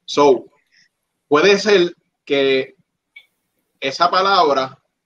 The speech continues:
ya le cambió el significado. ¿Por qué? Porque le llaman influencer a ciertas personas que adquieren muchos views.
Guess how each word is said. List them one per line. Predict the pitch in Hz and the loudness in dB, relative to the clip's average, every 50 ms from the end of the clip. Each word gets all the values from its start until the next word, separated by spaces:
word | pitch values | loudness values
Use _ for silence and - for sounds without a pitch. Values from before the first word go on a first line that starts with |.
| _ _ _ _ | _ _ _ _
ya | 127 131 139 151 | -4 -2 -2 -2
le | 170 175 | -2 -4
cambió | - 180 165 156 151 151 165 | -4 -4 -4 -4 -6 -8 -8
el | 175 170 | -8 -10
significado. | - - 185 170 170 170 170 - 165 151 175 190 196 196 185 190 | -12 -16 -14 -12 -12 -12 -10 -10 -10 -6 -4 -4 -2 -4 -4 -6
¿Por | - 147 143 135 131 - _ | -6 -6 -6 -6 -6 -8 _
qué? | - 220 208 - - _ _ _ _ _ _ _ _ _ _ | -2 -2 -2 -4 -10 _ _ _ _ _ _ _ _ _ _
Porque | - 139 135 131 - 143 | -4 -4 -4 -2 -4 -2
le | 135 135 127 | -2 -2 -2
llaman | 135 139 151 170 | -2 -4 -4 -4
influencer | 180 185 185 - 170 180 190 185 185 175 - - 147 | -6 -8 -6 -6 -4 -2 -2 -2 -2 -6 -6 -4 -4
a | 135 123 | -4 -4
ciertas | - - 131 135 - - 151 - | -4 -8 -8 -8 -10 -14 -14 -10
personas | _ 156 147 - - 180 180 156 139 131 131 - - _ _ _ _ _ _ _ _ _ _ _ _ _ _ _ _ | _ -12 -12 -10 -10 -10 -8 -8 -8 -8 -10 -14 -18 _ _ _ _ _ _ _ _ _ _ _ _ _ _ _ _
que | - 135 127 123 123 123 120 110 - _ - _ _ _ _ _ | -6 -6 -4 -4 -6 -8 -8 -10 -12 _ -20 _ _ _ _ _
adquieren | _ 117 - - - - 131 143 175 170 147 | _ -8 -8 -8 -6 -6 -4 -4 -4 -6 -6
muchos | 139 156 175 175 185 - 147 | -8 -8 -6 -6 -6 -6 -6
views. | 127 120 110 104 101 | -10 -12 -14 -14 -16